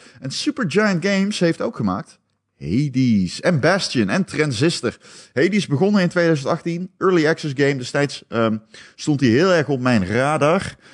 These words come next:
Ehm, maar, ehm, no-, nooit op ingehaakt. Nu is die bijna af. Ze hebben net de laatste update ge-, eh, gedaan, I guess.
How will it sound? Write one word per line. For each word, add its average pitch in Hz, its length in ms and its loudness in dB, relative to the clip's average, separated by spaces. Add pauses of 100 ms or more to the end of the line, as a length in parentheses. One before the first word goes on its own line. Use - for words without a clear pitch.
(140)
Ehm, 110 840 0
maar, 98 280 -2
ehm, 90 440 0
no-, 101 120 -2
nooit 117 280 2
op - 160 -12
ingehaakt. 117 840 -4 (340)
Nu 156 200 2
is 170 140 0
die 123 260 0
bijna 220 280 2
af. 165 220 0
Ze - 60 -2
hebben 139 180 2
net 156 180 0
de 123 220 4
laatste 143 560 2
update 135 440 2
ge-, 151 260 4
eh, 127 460 2 (760)
gedaan, 95 560 -4 (260)
I 143 40 -2
guess. 180 260 -4